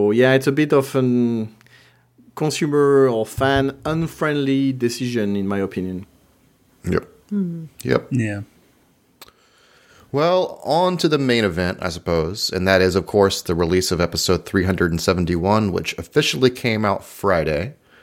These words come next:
Speaker 3: We got it a day or so early, uh, and so I'll just read the summary, as we us-, usually do, and then we'll get into it.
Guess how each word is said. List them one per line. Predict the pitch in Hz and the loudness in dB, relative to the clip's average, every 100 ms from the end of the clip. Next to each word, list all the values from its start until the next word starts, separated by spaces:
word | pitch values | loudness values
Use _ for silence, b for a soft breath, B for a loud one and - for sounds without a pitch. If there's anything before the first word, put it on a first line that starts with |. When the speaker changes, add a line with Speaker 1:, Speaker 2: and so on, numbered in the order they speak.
| b b - | b b -12
Speaker 3:
We | |
got | 110 110 | -2 0
it | 92 | 0
a | 82 | -2
day | 78 98 98 | 0 2 2
or | 95 | 2
so | - 101 90 80 | 0 0 2 2
early, | 87 85 76 76 90 - _ _ - | 2 2 2 -2 -6 -10 _ _ -4
uh, | 85 85 82 82 - | 2 4 4 2 2
and | 92 92 87 | 0 2 0
so | - 120 | 0 2
I'll | 120 | 2
just | 123 | 2
read | 127 | 0
the | 110 | 0
summary, | 117 107 113 135 | -2 0 0 0
as | 95 | -2
we | 98 | -2
us-, | - 104 90 107 | -2 -4 -4 -4
usually | 104 95 95 | -2 0 2
do, | 110 135 | 2 2
and | 101 | 2
then | 107 | 2
we'll | 110 107 | 2 0
get | 127 135 | 0 0
into | 165 82 | 0 -2
it. | - | -2